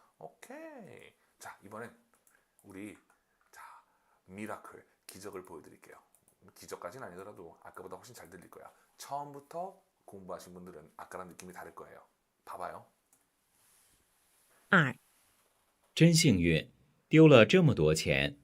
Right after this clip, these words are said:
Speaker 3: 居然还能找回来。
Speaker 2: 可不是，你以后可不能这么马虎了，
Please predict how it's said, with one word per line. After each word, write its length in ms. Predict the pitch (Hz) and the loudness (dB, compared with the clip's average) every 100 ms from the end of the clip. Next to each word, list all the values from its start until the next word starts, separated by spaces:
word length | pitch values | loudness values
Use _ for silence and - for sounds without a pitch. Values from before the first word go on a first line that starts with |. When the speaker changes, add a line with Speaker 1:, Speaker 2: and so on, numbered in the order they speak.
| _ | _
Speaker 3:
居 200 | - 139 | -2 2
然 280 | 127 113 127 | 4 6 4
还 160 | 131 | 2
能 200 | 127 135 | 4 4
找 240 | 156 62 - | 2 0 -4
回 160 | - | 0
来。 240 | 90 95 - _ _ _ _ _ _ _ _ _ _ _ _ - | 2 2 0 _ _ _ _ _ _ _ _ _ _ _ _ -2
Speaker 2:
可 240 | - 190 | 4 6
不 160 | 156 170 | 6 4
是， 340 | - 220 190 - _ _ _ _ | 6 6 6 2 _ _ _ _
你 200 | - 208 | 6 8
以 80 | 196 | 8
后 340 | 160 190 170 165 | 6 6 6 6
可 260 | - - | 4 2
不 180 | - 294 | 4 6
能 180 | 202 175 | 6 6
这 120 | 240 | 6
么 120 | 180 | 6
马 220 | 165 143 | 6 2
虎 200 | - - | -2 -2
了， 220 | 127 117 | 0 0